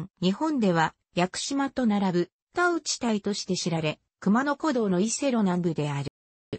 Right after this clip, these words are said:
明治維新以前の伊勢国、伊賀国、島国の全域、それに、紀ノ国室郡、熊野国の一部よりなる。大陸と陸続きであった頃、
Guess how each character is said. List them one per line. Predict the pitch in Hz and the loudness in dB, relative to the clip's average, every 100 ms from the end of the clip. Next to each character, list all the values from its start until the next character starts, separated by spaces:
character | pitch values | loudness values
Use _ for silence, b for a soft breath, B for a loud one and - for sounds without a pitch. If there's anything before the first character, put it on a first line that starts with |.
| _ | _
明 | 175 220 | 0 0
治 | 294 294 | 2 -2
維 | |
新 | 285 - 320 311 | -2 -2 -2 -2
以 | 311 | -2
前 | 294 | 2
の | 220 185 | 2 2
伊 | 180 | 0
勢 | 226 | -2
国、 | - 190 - 139 _ - | -2 -4 -2 -6 _ -2
伊 | 180 | 2
賀 | 240 | 2
国、 | - 240 208 196 _ _ | 0 -4 -2 -2 _ _
島 | - 240 285 | -8 0 0
国 | - 294 214 | 0 -2 0
の | 165 | -2
全 | - 175 226 | 0 2 2
域、 | 226 - 165 - _ _ | 2 0 -6 -8 _ _
そ | - 202 | -4 0
れ | 247 | 2
に、 | 240 247 - _ _ | 2 0 -4 _ _
紀 | 196 | 0
ノ | 226 277 | 0 0
国 | 277 269 | -2 -2
室 | 262 240 208 | 0 2 2
郡、 | 190 165 - _ _ | 2 0 -4 _ _
熊 | - 208 285 | -2 0 0
野 | 302 | -2
国 | - 247 196 | -4 -2 2
の | 180 | 2
一 | 170 285 | 0 0
部 | 269 | 2
よ | 233 | 2
り | 196 170 | 2 0
な | 160 | 0
る。 | 156 - _ _ _ - - - | -4 -8 _ _ _ -16 -16 -4
大 | 208 302 | 0 0
陸 | 320 330 - | 0 -4 -6
と | 311 294 | -4 -2
陸 | 247 - | -2 -6
続 | - 285 285 | -10 -6 -6
き | - | -2
で | 208 180 | 0 0
あ | |
っ | 196 | -2
た | - 196 | -6 -2
頃、 | 190 180 | 0 0